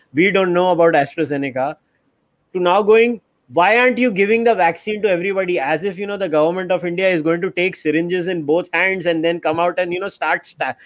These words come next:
you know, jabbing people, eh, helter-skelter, "Eh, tu idhar aa, tu idhar aa," kind of a thing. So first, let us understand the vaccine coverage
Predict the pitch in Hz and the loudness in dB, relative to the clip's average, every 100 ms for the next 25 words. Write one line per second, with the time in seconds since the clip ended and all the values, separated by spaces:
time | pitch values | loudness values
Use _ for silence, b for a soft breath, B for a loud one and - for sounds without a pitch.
0 | B B 147 185 135 135 156 202 170 170 | B B -4 -2 -2 -2 -2 -4 -4 -6
1 | 180 202 202 143 156 135 147 139 185 - | -2 -2 -2 0 0 0 -2 -2 -4 -2
2 | 165 165 170 170 175 170 170 170 165 170 | -2 2 2 2 2 2 2 2 0 0
3 | 156 160 165 156 151 170 160 185 160 - | 0 0 -2 -4 -4 -4 -4 -6 -6 -8
4 | B B 294 - 214 262 277 233 233 262 | B B -4 -2 2 2 2 2 6 4
5 | 247 151 175 196 226 226 226 147 120 120 | 4 -2 0 0 0 0 -2 -2 -6 -6
6 | 147 - - 226 240 254 247 - 679 _ | -6 -10 -10 -4 -2 -2 -6 -14 -20 _
7 | - 175 156 202 208 156 156 | -4 -2 2 4 4 4 0